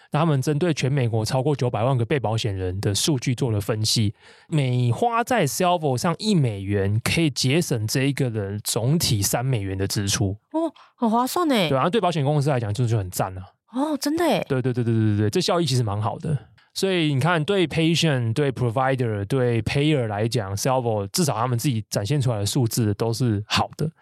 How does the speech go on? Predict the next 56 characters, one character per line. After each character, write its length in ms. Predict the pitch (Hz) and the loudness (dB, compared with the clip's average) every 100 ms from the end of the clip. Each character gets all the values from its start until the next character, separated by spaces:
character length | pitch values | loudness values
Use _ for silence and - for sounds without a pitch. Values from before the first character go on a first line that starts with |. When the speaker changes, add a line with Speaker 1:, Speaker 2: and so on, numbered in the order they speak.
| _ - | _ -4
Speaker 1:
那 80 | |
他 80 | 135 | -2
们 160 | 147 127 | 0 0
现 160 | 180 | 0
在 60 | 151 | 0
目 180 | 180 170 | 2 2
前 160 | 123 | 0
也 120 | 104 101 | -2 -2
确 180 | 160 | -2
实 100 | 113 117 | -2 -4
跟 180 | 123 120 | -4 0
一 40 | 131 | -2
些 200 | - 120 | 0 0
network 420 | 127 131 151 113 - | 0 0 -2 -2 -2
有 180 | 120 | -2
合 220 | 98 101 107 | -2 -2 -2
作 260 | 160 123 | -2 -2
了， 80 | 76 | -4
表 120 | - 107 | -2 0
示 80 | |
有 120 | 131 113 | 0 0
迈 180 | 160 | 0
进 180 | 120 127 | -2 -2
去 200 | 117 - | -2 -2
了， 120 | - 190 _ - | -6 -12 _ -2
陆 100 | 143 | 0
续 140 | 160 | 2
有 80 | 117 | 2
一 60 | |
些 100 | 110 | 0
生 180 | 120 131 | -2 0
意 80 | 127 | 0
在 120 | 127 | 0
展 200 | - 92 | -2 -6
开 220 | - 101 | -2 -2
了。 100 | 113 151 _ - - | -2 -6 _ -8 -4
那 80 | |
速 120 | 160 180 | 0 0
度 100 | 170 | 2
其 120 | 139 | 2
实 60 | |
蛮 160 | 113 98 | 0 -2
快 180 | 110 139 | 0 0
的， 80 | 110 | 0
从 140 | - | 0
二 80 | 156 | 0
零 120 | 131 | 0
二 80 | 123 | 0
一 120 | 127 | 0
年 180 | 113 104 | 2 0
创 180 | 113 113 | 0 0
立 120 | 113 | 0
到 120 | 120 | 0
现 140 | 110 117 | 0 -2
在 80 | 104 | 0
才 260 | 107 101 | 0 -2